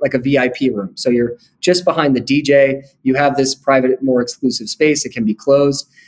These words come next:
And with the use, again,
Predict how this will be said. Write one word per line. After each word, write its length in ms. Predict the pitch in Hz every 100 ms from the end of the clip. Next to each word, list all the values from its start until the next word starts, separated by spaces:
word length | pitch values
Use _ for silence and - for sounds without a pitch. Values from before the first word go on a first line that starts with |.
| _ -
And 240 | 135 135 131
with 380 | 170 165 165 - -
the 100 | 135
use, 640 | 135 131 127 135 156 151
again, 420 | 131 151 139 131